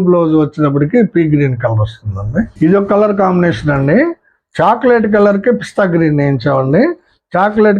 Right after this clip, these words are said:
కలర్ పళ్ళు బ్లౌజ్ వస్తుంది, శారీ అంతా కూడా పిస్తా గ్రీన్ కలర్ లో ఉంటుందండి. ఈ విధంగా మంచి కాంబినేషన్స్ అండి. చాలా కాంబినేషన్స్ వేయించామండి ఈసారి. దాదాపు యాభై కలర్ల పైన చూపిస్తున్నామండి మీకు. సిక్స్టీ కలర్స్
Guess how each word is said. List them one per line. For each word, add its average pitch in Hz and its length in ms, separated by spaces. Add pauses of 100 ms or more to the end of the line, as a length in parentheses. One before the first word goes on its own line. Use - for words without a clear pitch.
కలర్ 190 240 (320)
పళ్ళు 190 220 (120)
బ్లౌజ్ 170 320
వస్తుంది, 156 420 (520)
శారీ 208 260 (100)
అంతా 180 260
కూడా 233 160 (300)
పిస్తా 180 260 (100)
గ్రీన్ 147 280
కలర్ 143 260
లో 139 140
ఉంటుందండి. 135 460
ఈ - 60
విధంగా 143 340 (540)
మంచి 170 240 (100)
కాంబినేషన్స్ 151 680
అండి. 143 200 (560)
చాలా 160 240 (100)
కాంబినేషన్స్ 180 600 (100)
వేయించామండి 151 560
ఈసారి. 156 280 (180)
దాదాపు 170 400 (580)
యాభై 165 300 (120)
కలర్ల 196 300 (100)
పైన 170 180 (120)
చూపిస్తున్నామండి 151 800
మీకు. 135 260 (280)
సిక్స్టీ 196 300 (120)
కలర్స్ 202 320